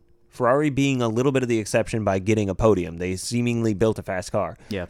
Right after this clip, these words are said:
Speaker 1: But you said it from watching just live. I saw it in every video I ever watched. That Ferrari was loose, man. Like, that thing was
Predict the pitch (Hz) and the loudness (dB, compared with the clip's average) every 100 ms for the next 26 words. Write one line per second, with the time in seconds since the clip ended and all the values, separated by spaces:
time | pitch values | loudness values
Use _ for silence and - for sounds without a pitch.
0 | - 104 160 220 160 147 73 - - - | -6 -4 -2 2 2 2 -2 -12 -20 -20
1 | - - 123 110 123 156 139 127 113 113 | -20 0 0 2 2 2 -2 -2 -4 -8
2 | - _ _ _ _ 147 117 - 110 151 | -14 _ _ _ _ -8 -6 -4 2 2
3 | 95 90 92 - - 120 143 - 170 143 | 2 -4 -8 -14 -14 -10 -6 -2 0 0
4 | - _ _ _ _ _ - 135 107 107 | -4 _ _ _ _ _ 0 2 2 0
5 | 147 147 135 135 113 113 104 123 95 - | 2 4 4 6 6 6 4 2 0 -6
6 | - _ _ _ _ _ _ _ _ _ | -20 _ _ _ _ _ _ _ _ _
7 | - 139 127 196 - 160 175 107 92 95 | -18 -2 0 2 4 4 4 2 -4 -4
8 | 104 165 107 - 110 92 107 - 185 - | 6 8 8 0 -6 -2 -2 2 2 2
9 | 196 110 | 0 0